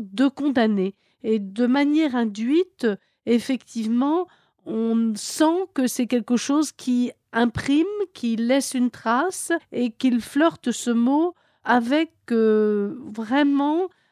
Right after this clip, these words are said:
un peu de dureté publique. Et ça n'est pas étonnant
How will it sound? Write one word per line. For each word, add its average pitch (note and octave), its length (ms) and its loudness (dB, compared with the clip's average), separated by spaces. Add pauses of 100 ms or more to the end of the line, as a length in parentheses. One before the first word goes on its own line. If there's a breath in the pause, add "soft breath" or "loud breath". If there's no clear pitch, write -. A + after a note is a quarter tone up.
un B3 160 2
peu D#4+ 240 6
de A#3 160 6
dureté C4 580 4
publique. G#3 680 4 (280)
Et A#3 340 2
ça A#3+ 220 2
n'est A#3+ 100 6
pas C#4 120 4
étonnant C#4 580 2